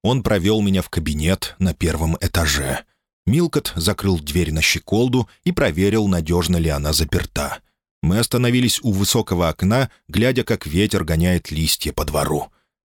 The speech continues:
«Да чего же я вам рад, сэр!» — вполголоса произнес Милкот. «Ума не приложу, как быть. Под ногами будто зыбучие пески».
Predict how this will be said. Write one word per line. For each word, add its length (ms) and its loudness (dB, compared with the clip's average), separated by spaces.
«Да 240 -2
чего 480 0
же 160 0
я 220 2
вам 220 0
рад, 360 0
сэр!» — 640 -4
вполголоса 600 0
произнес 520 0
Милкот. 540 -4
«Ума 380 0
не 100 2
приложу, 540 0
как 340 -6
быть. 380 -4
Под 140 -2
ногами 420 2
будто 360 0
зыбучие 540 0
пески». 640 -2